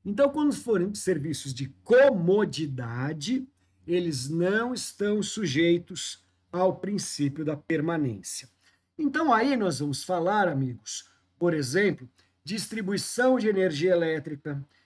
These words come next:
distribuição de água, né?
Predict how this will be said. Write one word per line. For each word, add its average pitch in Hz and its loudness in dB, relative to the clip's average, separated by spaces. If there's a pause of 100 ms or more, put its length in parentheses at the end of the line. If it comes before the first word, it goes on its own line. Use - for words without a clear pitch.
distribuição 208 -4
de 190 0
água, 156 -2 (360)
né? 170 -2